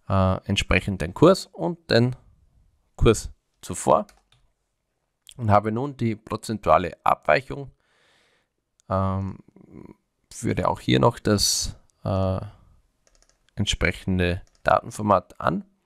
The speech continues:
und kann nun in diesem Fall,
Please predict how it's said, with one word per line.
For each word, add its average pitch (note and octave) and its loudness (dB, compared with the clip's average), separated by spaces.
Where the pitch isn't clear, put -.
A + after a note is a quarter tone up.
und D3+ 0
kann A2 2
nun B2+ -6
in F#2+ -6
diesem A2 2
Fall, F#2+ 2